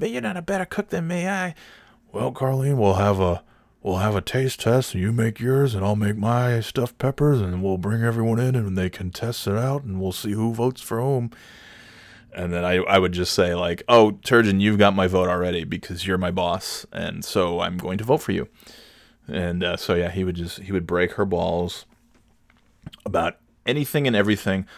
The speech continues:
but it was always play, it was always, like, yeah, it was shit like that, like Golden Corral and Port Saint Lucie. He would make fun of Port Saint Lucie endlessly, and he would make fun of, you know, he would,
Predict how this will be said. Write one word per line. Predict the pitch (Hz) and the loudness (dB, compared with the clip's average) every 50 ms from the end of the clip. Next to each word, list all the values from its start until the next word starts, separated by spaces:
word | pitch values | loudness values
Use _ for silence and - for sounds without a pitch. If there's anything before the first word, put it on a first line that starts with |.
| - - | -4 0
but | - | 2
it | 123 | 4
was | 113 127 131 | 4 4 4
always | 180 202 196 120 | 6 6 6 4
play, | - - - - - 180 | 2 -2 -10 -10 -4 -2
it | 190 196 | -2 -2
was | - 123 139 | -2 -2 -4
always, | 180 170 156 120 - - | -2 0 0 0 -2 -2
like, | 95 87 87 82 - | -4 -6 -6 -6 -4
yeah, | - 117 107 | -2 0 0
it | 101 | 0
was | - 139 | -2 -4
shit | - - - - - | -6 -6 -4 -4 -4
like | - 92 87 110 104 | -4 -4 -6 -6 -4
that, | 92 87 87 87 - | -4 -2 -2 -2 -4
like | - 95 92 90 101 | -4 -4 -6 -4 0
Golden | - 110 107 101 104 101 | 2 2 2 2 2 0
Corral | 101 - - 101 92 90 90 90 90 92 92 92 | 0 0 0 0 0 0 0 0 0 0 0 -2
and | 92 98 | -2 -4
Port | - - 101 95 95 | -4 -4 -4 -4 -2
Saint | - 120 98 98 | -2 -2 -2 -2
Lucie. | 101 101 92 92 90 - - 95 90 | -2 -2 -2 -4 -4 -4 -6 -6 -4
He | 92 101 | -2 -2
would | 98 95 98 | -2 -2 0
make | 98 101 101 | -2 -2 -2
fun | - - 107 98 | -2 -2 -2 -2
of | 95 - | -2 0
Port | - 104 98 95 | 2 2 2 2
Saint | - 101 98 95 | 0 -2 -2 0
Lucie | 92 92 101 98 - 110 101 101 | 0 0 0 0 0 -2 -2 -2
endlessly, | 98 92 95 95 95 90 - - 98 92 92 90 92 - - - - - - - - - - - | 0 0 0 0 0 -2 -2 -4 -4 -2 -2 -2 -4 -6 -10 -18 -20 -18 -18 -18 -18 -18 -10 -6
and | - 92 92 92 92 92 | -2 0 0 2 2 2
he | 95 | 2
would | 95 92 92 | 2 0 -2
make | 95 98 95 92 90 | -2 -2 -2 -2 -4
fun | - - - 98 92 | -2 -2 -2 0 0
of, | 92 92 92 | 0 -2 -2
you | 98 104 95 | -2 -2 -2
know, | 107 98 87 | -2 -2 -2
he | 90 92 | -2 -2
would, | 92 90 90 | -2 -4 -4